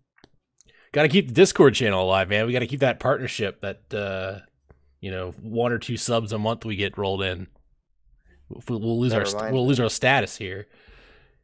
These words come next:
Speaker 1: if we don't do this, you know, however many hours a month we have to continue to do this.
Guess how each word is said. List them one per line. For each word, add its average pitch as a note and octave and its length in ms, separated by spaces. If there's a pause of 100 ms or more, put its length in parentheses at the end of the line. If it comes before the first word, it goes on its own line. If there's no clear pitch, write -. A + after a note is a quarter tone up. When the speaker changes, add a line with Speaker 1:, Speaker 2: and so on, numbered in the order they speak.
(140)
Speaker 1:
if - 60
we A#2 80
don't G#2+ 180
do A#2 140
this, G#2 180 (300)
you A2+ 100
know, G2 240 (800)
however G2+ 280
many F#2+ 220
hours F#2+ 260
a G2 60
month F#2+ 300
we G2 80
have F#2 140
to - 80
continue F#2+ 440
to F2+ 80
do G2 180
this. G2+ 380